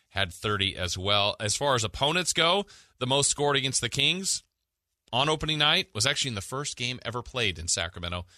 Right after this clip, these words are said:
Derek Smith scored thirty-six. K G's had a thirty-four. Dirk and Blake with thirty-three. Marcus Johnson had thirty-one.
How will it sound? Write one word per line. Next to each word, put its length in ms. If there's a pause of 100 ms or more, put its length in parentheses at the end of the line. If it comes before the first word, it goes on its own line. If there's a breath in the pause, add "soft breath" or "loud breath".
(280 soft breath)
Derek 240
Smith 400 (140)
scored 340
thirty-six. 720
K 220
G's 260
had 140
a 40
thirty-four. 680 (320 loud breath)
Dirk 300
and 100
Blake 320
with 120
thirty-three. 500
Marcus 400
Johnson 480
had 120
thirty-one. 520